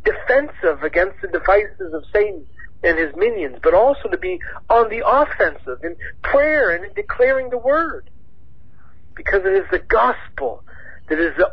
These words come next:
only cure for lost sinners. It is the gospel that gives hope to the hopeless. And yet the preaching of the gospel is tied to prayer, because we do not convert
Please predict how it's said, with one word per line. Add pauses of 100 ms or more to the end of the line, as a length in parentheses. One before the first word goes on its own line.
only (160)
cure
for
lost
sinners. (460)
It
is
the
gospel
that
gives (280)
hope
to
the
hopeless. (1700)
And
yet
the (240)
preaching
of
the
gospel (420)
is (100)
tied
to
prayer, (460)
because
we
do
not
convert